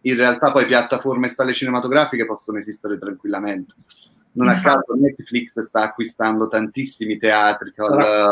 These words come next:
Speaker 1: hall, tantissime sale in tutto il mondo, appunto, per poter
Speaker 2: Mm-hmm.
Speaker 1: fare, insomma, no?
Speaker 3: Sarà
Speaker 1: Questo
Speaker 3: quello che
Speaker 1: è
Speaker 3: succederà da qui a poco, comunque, ci,
Speaker 2: Mm-hmm.
Speaker 3: credo che già l'esempio anche del film di, di Scorsese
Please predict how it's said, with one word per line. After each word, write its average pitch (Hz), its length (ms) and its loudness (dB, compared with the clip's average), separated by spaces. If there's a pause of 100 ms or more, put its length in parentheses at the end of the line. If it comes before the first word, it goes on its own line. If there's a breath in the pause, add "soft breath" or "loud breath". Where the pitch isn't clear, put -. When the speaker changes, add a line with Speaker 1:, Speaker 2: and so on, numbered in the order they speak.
(180)
Speaker 1:
hall, 98 80 -8
tantissime 110 500 -6
sale 104 300 2
in 101 80 -4
tutto 107 240 -6
il 104 60 -2
mondo, 104 340 -4
appunto, 107 360 -12
per 92 140 -12
poter 92 260 -10
Speaker 2:
Mm-hmm. 101 120 2
Speaker 1:
fare, 95 180 0
insomma, 85 420 -2
no? 113 220 -6 (240)
Speaker 3:
Sarà 131 140 2
Speaker 1:
Questo 143 140 2
Speaker 3:
quello 143 160 6
che 135 40 4
Speaker 1:
è 131 40 -2
Speaker 3:
succederà 131 600 0
da 127 180 2
qui 131 120 -2
a 120 140 -4
poco, 107 360 -2
comunque, 98 600 -14
ci, - 360 -14
Speaker 2:
Mm-hmm. 196 280 2
Speaker 3:
credo 185 240 4
che 165 120 -4 (720)
già 139 300 4
l'esempio 131 540 0
anche 123 720 0
del 110 220 -6
film 117 280 -8 (300)
di, 110 640 -8
di 110 100 -12
Scorsese 113 800 -2